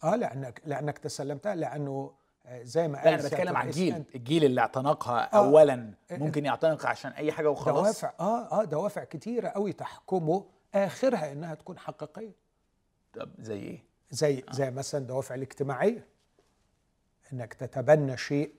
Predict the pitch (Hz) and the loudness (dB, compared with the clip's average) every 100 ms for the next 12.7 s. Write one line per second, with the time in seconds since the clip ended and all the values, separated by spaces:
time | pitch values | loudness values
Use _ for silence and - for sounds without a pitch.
0 | - - _ 110 104 131 - 131 131 127 | -20 -20 _ -20 -20 -20 -14 -8 -6 0
1 | 135 151 139 120 160 143 135 127 123 - | 6 6 6 2 -2 -2 0 -2 -4 -2
2 | - 156 147 113 113 117 135 120 107 135 | 4 4 4 -2 -8 -2 2 2 2 0
3 | - - _ _ _ _ - 123 135 131 | -2 -20 _ _ _ _ -12 0 4 6
4 | 139 175 156 135 127 135 127 123 - 135 | 8 6 6 -2 -2 -2 -2 -4 -4 -2
5 | 143 151 127 123 170 147 127 123 - 139 | -2 -2 -4 2 2 2 -4 -10 -8 -8
6 | - 135 123 - - 139 139 - _ _ | -8 -8 -8 -10 -6 -2 -2 -6 _ _
7 | _ - 123 135 156 143 139 - 151 - | _ -10 4 10 10 10 4 -2 -8 -6
8 | 131 127 127 - _ - 139 - 180 156 | -4 -2 -4 -8 _ -10 2 8 10 10
9 | 143 190 - 143 117 175 190 - 143 - | 10 8 4 -2 6 6 6 2 0 0
10 | - _ _ _ 135 135 175 156 139 139 | -20 _ _ _ 0 4 4 2 2 4
11 | 147 156 143 - 156 123 127 127 - 180 | 6 4 2 -2 0 0 0 -2 4 4
12 | 170 143 131 123 - 160 | 2 -4 -4 -6 0 0